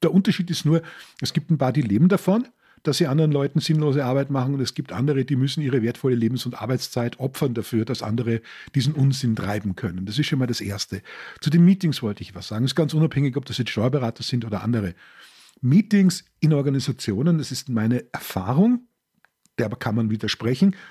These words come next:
aber ich hab's noch nie anders gesehen, nehmen zu mit dem Ausmaß, äh, der Ohnmacht der Führungskräfte. Das ist immer so. Je unsicherer die sind, auch unqualifizierter die sind,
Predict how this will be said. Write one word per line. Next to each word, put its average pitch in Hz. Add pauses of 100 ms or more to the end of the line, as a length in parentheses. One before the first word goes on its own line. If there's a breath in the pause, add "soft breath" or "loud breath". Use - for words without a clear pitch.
(200 loud breath)
aber 110
ich -
hab's -
noch 170
nie 196
anders 160
gesehen, 127 (640 loud breath)
nehmen 165
zu 175
mit 202
dem 147
Ausmaß, 151
äh, 127 (140)
der 120
Ohnmacht 139
der 117
Führungskräfte. 101 (600)
Das -
ist 151
immer 139
so. 92 (320 loud breath)
Je 139
unsicherer 190
die 165
sind, 139 (100)
auch 139
unqualifizierter 160
die 135
sind, 127